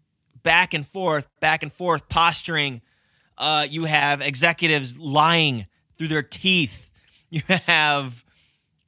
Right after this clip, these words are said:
agents stirring things up. Like, I like, I, I think that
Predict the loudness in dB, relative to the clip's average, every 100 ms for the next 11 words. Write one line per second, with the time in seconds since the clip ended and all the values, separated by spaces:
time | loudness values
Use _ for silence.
0 | _ 0 2 2 2 0 -2 -6 0 0
1 | 2 -2 0 -2 0 0 0 0 0 _
2 | _ _ _ _ _ _ _ _ -2 2
3 | 2 4 2 0 -10 -20 _ _ _ _
4 | _ _ _ _ _ _ -20 -14 -8 -2
5 | -2 -2 -4 0